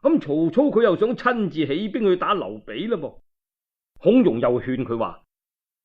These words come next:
「丞相，而家正係天寒地凍，唔適宜於起兵啊，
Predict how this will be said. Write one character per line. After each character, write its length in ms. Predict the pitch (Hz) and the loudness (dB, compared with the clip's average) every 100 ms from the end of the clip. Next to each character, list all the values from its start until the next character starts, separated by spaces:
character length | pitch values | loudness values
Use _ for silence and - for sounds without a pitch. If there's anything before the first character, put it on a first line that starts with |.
| - - - - - - - | -20 -20 -20 -20 -20 -20 -16
「丞 220 | - 73 | -14 -12
相， 300 | 90 104 90 92 - - - - - - - - | -4 -4 -4 -10 -20 -20 -20 -20 -20 -20 -20 -14
而 120 | 101 98 | -14 -6
家 340 | 156 151 156 | -2 0 -2
正 160 | 156 147 | -2 -2
係 180 | 127 104 | -2 -4
天 320 | - 208 151 | -6 -2 -2
寒 420 | 113 107 92 95 | -2 -4 -6 -6
地 240 | - 95 104 | -8 -8 -6
凍， 280 | 113 107 - _ _ _ _ - | -6 -6 -12 _ _ _ _ -6
唔 160 | 139 131 | -2 -2
適 240 | - 262 135 | 0 0 0
宜 160 | 110 | -10
於 200 | 165 208 | -2 0
起 240 | - 104 143 | 0 -4 -4
兵 300 | 208 147 | 0 0
啊， 120 | 87 | -2